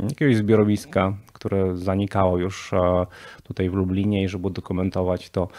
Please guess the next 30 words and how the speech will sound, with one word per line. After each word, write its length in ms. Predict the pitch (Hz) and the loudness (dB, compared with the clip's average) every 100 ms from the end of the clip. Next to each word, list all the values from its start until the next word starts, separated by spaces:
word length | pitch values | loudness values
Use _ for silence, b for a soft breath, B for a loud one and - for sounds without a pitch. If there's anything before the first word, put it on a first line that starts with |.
| B B B | B B B
e, 360 | 95 92 92 92 | -4 -2 -2 -2
gdzie, 300 | 90 92 92 | -4 -2 -2
gdzie 160 | 92 95 | 0 0
ono 160 | 92 | 0
jest, 440 | 92 104 107 - 101 | 0 0 -2 -4 -2
e, 40 | 92 92 90 87 | 0 0 -2 -4
jakiej 320 | 85 95 101 | -2 -2 0
wielkości, 920 | 92 87 104 104 - - 101 95 95 - | -4 -4 -2 -2 -4 -6 -2 0 -2 -4
e, 280 | 95 90 92 | -8 -8 -8
czy, 180 | - - | -12 -8
czy 140 | 104 | 0
ma 160 | 95 107 | 2 2
szansę 320 | 113 107 107 | 2 0 -2
przetrwać, 420 | - 104 107 98 | -6 -4 -2 -2
czy 140 | - 92 | -2 0
nie. 160 | 87 | 2
Ja 120 | 98 | 2
wziąłem 280 | 170 208 117 | 0 0 0
ten 160 | 113 101 | 2 2
aparat 360 | - 95 95 | 2 2 0
pierwszy 300 | - 104 - | -2 -4 -2
raz, 140 | 98 - | -4 -2
lustrzankę 460 | 95 - 90 92 | -6 -2 -2 -2
do 100 | 87 | -2
ręki 300 | 90 87 - | 0 -2 -6
i 20 | 117 | -6
wtedy 180 | 131 | -6
się 120 | 127 139 | -4 -6
okazało, 460 | 135 117 113 123 | -2 0 0 0
że, 240 | 117 123 | 0 -2